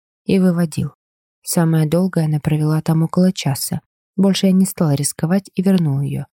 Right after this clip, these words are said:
А после отказался участвовать в подобном. Не хотел, испугался, что она может не вернуться в свое тело. «И что она рассказала?» поддалась я вперед. «Она сказала, что этого недостаточно, что она толком ничего не успела рассмотреть».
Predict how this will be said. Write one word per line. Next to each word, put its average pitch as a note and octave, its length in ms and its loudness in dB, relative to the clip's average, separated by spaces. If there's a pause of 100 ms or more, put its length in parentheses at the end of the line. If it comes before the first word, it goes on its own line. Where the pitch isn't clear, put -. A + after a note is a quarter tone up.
(440)
А F3+ 140 -2
после F#3+ 320 0
отказался F3+ 580 0
участвовать C#3+ 560 -2
в - 80 -20
подобном. C3+ 540 -2 (420)
Не E3 120 2
хотел, E3+ 420 0
испугался, D#3+ 600 -2
что - 180 0
она D#3 180 2
может D3+ 340 0
не E3 140 4
вернуться E3+ 500 0
в - 60 -6
свое D3 280 0
тело. C#3+ 440 -6 (500)
«И F3+ 60 2
что - 180 0
она F3+ 200 4
рассказала?» D#3 640 -2 (160)
поддалась D#3+ 460 -2
я E3 60 0
вперед. D#3 460 -6 (380)
«Она D#3+ 280 2
сказала, E3 580 -2
что - 220 -4
этого D#3 380 0
недостаточно, C#3+ 1040 -2 (320)
что - 240 -2
она D#3 260 2
толком D3 540 -2
ничего D#3 360 0
не E3+ 120 4
успела E3 420 0
рассмотреть». - 720 -4